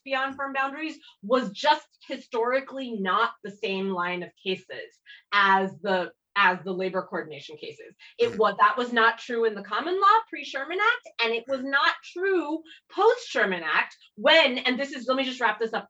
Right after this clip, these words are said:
Speaker 1: real quick with a bow, and then we'll get to your actual question.
Speaker 2: Okay.
Speaker 1: Like, in the, you know, you're familiar with, like, in the eighteen nineties, how the, the Supreme Court and the federal courts in general sort of, like, declined to prosecute, you know, declined to stop the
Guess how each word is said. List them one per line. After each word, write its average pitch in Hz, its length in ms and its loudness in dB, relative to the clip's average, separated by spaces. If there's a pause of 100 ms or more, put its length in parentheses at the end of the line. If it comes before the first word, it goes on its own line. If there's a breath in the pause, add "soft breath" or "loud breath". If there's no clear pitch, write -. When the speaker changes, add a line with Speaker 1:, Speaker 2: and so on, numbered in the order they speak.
Speaker 1:
real 196 220 0
quick - 180 -4
with 190 140 -4
a 175 40 -6
bow, 175 220 -2
and 170 120 -6
then 165 120 -8
we'll 175 120 -6
get - 160 -10
to - 100 -10
your 160 80 -6
actual 160 220 -12
question. 269 260 -2 (240 loud breath)
Speaker 2:
Okay. 247 80 4
Speaker 1:
Like, - 140 -8 (260)
in 302 160 2
the, 302 160 4
you 285 120 0
know, 254 260 6
you're 320 180 0
familiar 262 540 0
with, 196 180 -4
like, 190 180 -4 (140)
in 214 120 2
the 220 40 -4
eighteen 208 380 -6
nineties, 185 420 0 (100)
how 175 360 2 (340)
the, 190 380 2 (360)
the 190 200 2
Supreme 196 360 -4
Court 185 260 0
and 175 80 -4
the 170 40 -8
federal 170 220 -6
courts 170 260 -6
in 180 80 -4
general 180 340 -2
sort 175 180 -8
of, 170 100 -12
like, 165 200 -4 (280)
declined 196 680 0
to 220 80 -6
prosecute, 185 500 -4
you 214 80 -4
know, 175 120 0
declined 190 640 -4
to 180 260 -4 (220 loud breath)
stop 185 440 4
the 190 60 -6